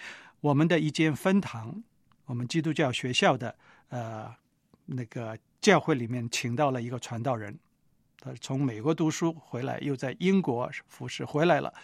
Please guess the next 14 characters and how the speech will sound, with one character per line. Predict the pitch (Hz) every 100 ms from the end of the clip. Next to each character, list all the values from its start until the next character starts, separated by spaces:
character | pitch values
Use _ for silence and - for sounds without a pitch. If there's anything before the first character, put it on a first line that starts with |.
| - - -
他 | - 139
就 | 156 135
说， | 139 120 - _ _
呃 | 135 139 - _ -
，“周 | 165
牧 | 202
师， | - 156 - _ _
我 | - 147
想 | 139 123
看 | - 165
你 | 123 113
当 | 180 190 208
年， | 180 127 170 - _ _ -
呃， | 127